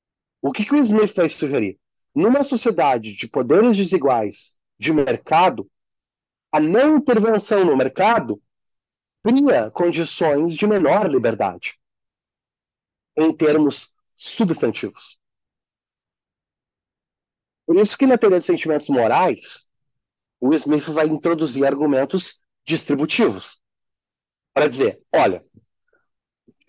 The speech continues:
mercado funcionar melhor, nós precisamos de condição de funcionamento pro mercado." O que muitos anos depois, o Amartya Sen vai chamar de capacitações. O Smith chama isso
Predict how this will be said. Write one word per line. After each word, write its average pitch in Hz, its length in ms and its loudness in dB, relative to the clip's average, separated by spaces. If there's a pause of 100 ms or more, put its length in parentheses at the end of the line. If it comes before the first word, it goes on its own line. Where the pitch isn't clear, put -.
(100)
mercado 120 580 -2 (320)
funcionar 143 540 0
melhor, 117 480 2 (560)
nós 143 160 -2
precisamos 170 560 -2
de - 80 -10
condição 208 420 0
de 262 120 0
funcionamento 147 580 0
pro 127 100 -6
mercado." 110 380 -6 (880)
O 135 40 -8
que 165 120 -2
muitos 185 360 2
anos 196 220 4
depois, 165 720 0 (760)
o 160 240 2
Amartya 165 380 2
Sen 156 220 0
vai 156 80 2
chamar 160 220 -2
de - 100 -6
capacitações. 143 880 -6 (2250)
O 143 100 0
Smith 185 340 0
chama 190 300 0
isso 175 380 -2